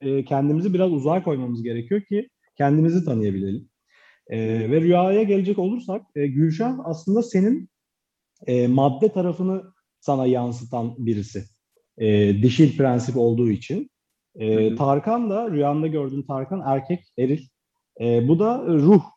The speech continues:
Speaker 1: maneviyat ve gelecek senin kısmını yansıtan birisi. Yani sen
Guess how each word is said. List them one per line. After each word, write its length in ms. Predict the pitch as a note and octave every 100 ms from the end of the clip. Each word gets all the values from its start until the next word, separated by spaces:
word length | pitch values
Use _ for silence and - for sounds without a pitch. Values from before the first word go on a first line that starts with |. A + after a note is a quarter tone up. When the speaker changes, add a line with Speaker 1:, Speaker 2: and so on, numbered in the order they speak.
| -
Speaker 1:
maneviyat 680 | D3+ D#3 E3 F3 G#3+ A#3
ve 100 | G3
gelecek 480 | G3 F3+ F3+ F3+ F#3 - _ G2+ -
senin 320 | C3+ B2 B2
kısmını 380 | B2 - A#2 A2+
yansıtan 580 | G#2+ G#2 - A2 G#2 G2+
birisi. 280 | G2 G2+
Yani 260 | B2 C3+ C#3
sen 300 | F3 F3+